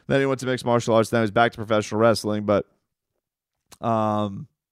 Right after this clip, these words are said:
that's the route to go. That is the route to go. Or you go the C M Punk route, which is, uh, I guess that'd be another parallel too. C M Punk,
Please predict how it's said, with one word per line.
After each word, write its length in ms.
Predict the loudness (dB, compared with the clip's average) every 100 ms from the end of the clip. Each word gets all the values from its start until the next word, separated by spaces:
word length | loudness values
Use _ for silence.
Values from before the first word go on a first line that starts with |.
| _ _ -18 _ _ _ -2
that's 300 | 0 0 -2
the 100 | -6
route 160 | -6
to 100 | -6
go. 360 | -4 -4 -4 -12 _ _ _ _ 0
That 180 | 2 2
is 100 | -2
the 100 | -6
route 180 | -6
to 100 | -6
go. 300 | -4 -2 -4 -10 _ _ 2
Or 180 | 2
you 100 | 4
go 120 | 2 2
the 100 | 0
C 160 | -4
M 100 | -2
Punk 220 | -2 -2
route, 240 | -2 -4 -2
which 200 | -4 -2
is, 360 | -2 -2 -2
uh, 200 | -2 0
I 120 | -2 -2
guess 180 | -2
that'd 240 | 0 -2 0
be 100 | 0
another 220 | 2 2
parallel 360 | 2 2 2 0
too. 220 | 0 -2
C 160 | -4 -8
M 100 | -4
Punk, 280 | -6 -6